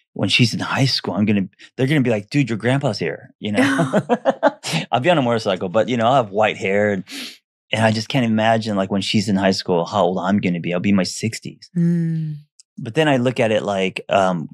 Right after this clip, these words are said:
Speaker 1: could I have been a better dad?
Speaker 2: Mm.
Speaker 1: I was like, "No way." Like, in my twenties, thirties, I w-, I would have been, um, very reactive. I just
Speaker 2: Mm.
Speaker 1: wouldn't have been a good dad.
Speaker 2: Yeah, yeah.
Speaker 1: Um, um, so at fifty,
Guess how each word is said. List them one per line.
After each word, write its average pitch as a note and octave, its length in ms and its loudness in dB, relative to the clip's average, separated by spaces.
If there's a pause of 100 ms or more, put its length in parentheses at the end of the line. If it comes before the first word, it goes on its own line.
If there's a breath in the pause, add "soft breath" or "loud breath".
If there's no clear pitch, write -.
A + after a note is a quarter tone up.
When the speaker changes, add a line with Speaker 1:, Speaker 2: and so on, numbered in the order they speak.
Speaker 1:
could G#2+ 160 -4
I G#2+ 140 2
have G#2 320 -4
been G2+ 300 2
a D#2+ 180 -4
better F#2 400 0 (500)
dad? F3+ 340 0
Speaker 2:
Mm. D#3+ 400 -2
Speaker 1:
I D#2+ 40 -4
was F2+ 120 -8
like, E2+ 120 -8
"No F2+ 240 0
way." E2+ 260 -2
Like, F#2 200 0
in G2+ 80 2
my F2+ 100 0
twenties, G2+ 480 0
thirties, F2 580 -2
I - 40 0
w-, F2 160 -6 (300)
I - 60 -2
would F2+ 120 -2
have E2 60 -10
been, E2 220 -6
um, D#2 240 -8
very F#2+ 260 0
reactive. E2+ 640 -2 (200 soft breath)
I F3 180 2
just D3+ 100 0
Speaker 2:
Mm. D3+ 80 0
Speaker 1:
wouldn't C3+ 160 2
have G#2 80 -4
been F#2 120 -6
a F2+ 60 -6
good E2+ 120 -4
dad. D#2+ 320 -4 (100)
Speaker 2:
Yeah, F3+ 500 0
yeah. D#3 380 -2 (140)
Speaker 1:
Um, - 100 -8
um, - 320 -14 (640)
so B2 140 2
at A2+ 160 -2
fifty, C3 320 0